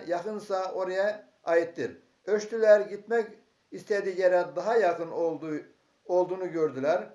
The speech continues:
Bunun üzerine onu rahmet melekleri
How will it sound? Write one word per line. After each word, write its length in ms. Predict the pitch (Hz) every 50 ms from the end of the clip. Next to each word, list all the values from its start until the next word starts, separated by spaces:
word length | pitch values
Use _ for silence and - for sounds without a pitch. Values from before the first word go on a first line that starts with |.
| _ _ _ _ _ 143
Bunun 220 | 165 208 226 214
üzerine 580 | 196 190 - 190 180 175 170 160 156 160 165 160
onu 460 | 160 - - 175 170 185 202 190 -
rahmet 440 | 180 180 180 156 196 254 247 254 -
melekleri 640 | 170 165 165 160 - 160 160 160 160 175 208 214